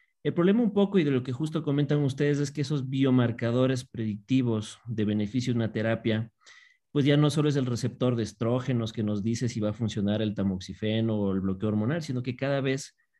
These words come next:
son justamente estudios, eh, genómicos, perfiles de expresión genómica, estudios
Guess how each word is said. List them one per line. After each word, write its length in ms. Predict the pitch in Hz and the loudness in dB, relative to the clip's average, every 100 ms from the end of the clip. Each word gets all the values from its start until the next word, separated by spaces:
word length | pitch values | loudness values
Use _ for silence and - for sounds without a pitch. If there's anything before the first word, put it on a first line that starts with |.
| _ _ _ | _ _ _
son 220 | - 139 | -6 -2
justamente 600 | 147 139 147 139 127 131 | -2 0 0 2 0 0
estudios, 720 | 127 139 135 139 135 123 - - | -4 -2 0 2 0 -2 -10 -4
eh, 220 | 113 101 | -2 0
genómicos, 800 | 139 127 131 127 127 127 131 123 | 2 4 6 6 4 0 -6 -6
perfiles 340 | - 117 120 | -6 -2 -2
de 80 | 113 | -2
expresión 340 | - 113 117 | -6 -4 -4
genómica, 720 | 110 117 123 127 123 123 117 | 0 2 4 4 2 0 0
estudios 720 | 113 110 120 117 117 113 113 | -2 -4 -4 0 2 0 -4